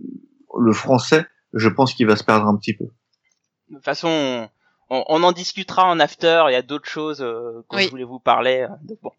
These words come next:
Speaker 2: Et oui, ceux qui sont en live, euh, peuvent dé-, découvrir l'after, on discute un peu des choses du milieu. C'est les, les petits côtés croustillants de, des lives.
Speaker 1: Putain, eh, tu, tu veux savoir à quel point je pèse dans le game ? J'ai eu
Speaker 2: Oui.
Speaker 1: un, mon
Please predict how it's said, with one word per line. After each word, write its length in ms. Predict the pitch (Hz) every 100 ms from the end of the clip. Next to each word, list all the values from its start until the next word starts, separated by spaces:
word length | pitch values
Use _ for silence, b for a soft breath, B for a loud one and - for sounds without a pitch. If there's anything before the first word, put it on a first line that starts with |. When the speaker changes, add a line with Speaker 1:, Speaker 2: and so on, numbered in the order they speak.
| _ _ _ _ - _ -
Speaker 2:
Et 100 | 151
oui, 200 | 143 160
ceux 160 | - 165
qui 160 | 170
sont 160 | - 175
en 120 | 156
live, 360 | 139 147 156 135
euh, 320 | 127 127 131
peuvent 280 | - 156 139
dé-, 300 | 139 135 123
découvrir 480 | 139 - 143 143
l'after, 440 | 139 139 - 135 139
on 140 | 123 135
discute 400 | 120 - 131 117
un 80 |
peu 180 | 110 131
des 140 | 120 110
choses 220 | 131 123
du 80 | 120
milieu. 380 | 107 - 131 175 - B B B B B B
C'est 140 | - 107
les, 300 | 107 104 214
les 100 | 101
petits 180 | - 143
côtés 260 | 135 135
croustillants 560 | 131 135 - - 127 127
de, 180 | 113 92
des 140 | 117
lives. 240 | - -
Speaker 1:
Putain, 280 | 107 156 165 143
eh, 260 | 143 - - - - -
tu, 240 | - -
tu 100 | -
veux 120 | 147 185
savoir 340 | 220 190 208
à 40 | 190
quel 180 | 180
point 120 | 165 180
je 80 |
pèse 160 | - 156
dans 140 | 165
le 60 | 160
game ? 440 | 160 214 175 110 - b b -
J'ai 160 | 117
eu 40 | 294
Speaker 2:
Oui. 80 | 302
Speaker 1:
un, 100 | 302
mon 160 | -